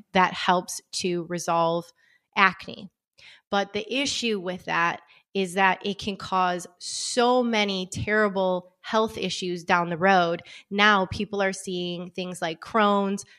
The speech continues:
colitis, you know, very devastating gut issues from using Accutane. There's a reason why there's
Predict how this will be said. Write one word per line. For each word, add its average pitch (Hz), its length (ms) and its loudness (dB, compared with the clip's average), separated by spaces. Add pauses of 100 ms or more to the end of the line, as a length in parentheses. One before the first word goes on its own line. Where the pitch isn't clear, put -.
(100)
colitis, 185 800 2
you 196 120 -2
know, 180 140 2
very 214 280 6
devastating 185 640 0
gut 185 380 4
issues 175 640 -2 (240)
from 208 400 2
using 185 520 -4
Accutane. 180 680 -6 (420)
There's 202 240 2
a 220 60 4
reason 220 400 4
why 190 200 4
there's 185 320 0